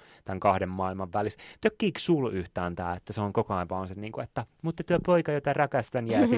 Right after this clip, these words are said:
Speaker 1: sitten tuonne maailmaan, jon-, jonne en enää voi mennä noitana?
Speaker 2: No heti kun, tai mun mielestä ekas jaksossa, kun tää Harvey esiteltiin, mä olin, että ei, niin
Speaker 1: Mm.
Speaker 2: tylsää, että miksi tää on vielä tollanen jotenkin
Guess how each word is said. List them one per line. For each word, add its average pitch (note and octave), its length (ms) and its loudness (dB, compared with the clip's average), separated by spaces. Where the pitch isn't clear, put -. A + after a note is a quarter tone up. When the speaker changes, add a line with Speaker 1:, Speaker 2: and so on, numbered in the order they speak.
Speaker 1:
sitten G2 120 0
tuonne G2 420 0
maailmaan, F#2+ 680 -2
jon-, G2 300 -4
jonne F#2+ 300 -2
en F#2 100 -6
enää G2+ 360 -6
voi G2 120 0
mennä G2 300 -6
noitana? G#2+ 520 -10
Speaker 2:
No F#3+ 320 0
heti A#3+ 200 0
kun, - 140 -4
tai A3 140 4
mun C4+ 180 0
mielestä D4+ 340 2
ekas D#4 240 2
jaksossa, G#3+ 520 0
kun F3 280 -2
tää E3 200 2
Harvey E3 400 4
esiteltiin, D#3+ 440 -2
mä F#2+ 180 -2
olin, A#2+ 120 -4
että - 120 -8
ei, F4+ 680 12
niin C#4+ 440 12
Speaker 1:
Mm. - 40 8
Speaker 2:
tylsää, D4+ 680 12
että G#3 140 6
miksi A3 180 6
tää G3+ 120 8
on G3+ 60 8
vielä F#3+ 120 10
tollanen F#3+ 320 6
jotenkin F#3 420 2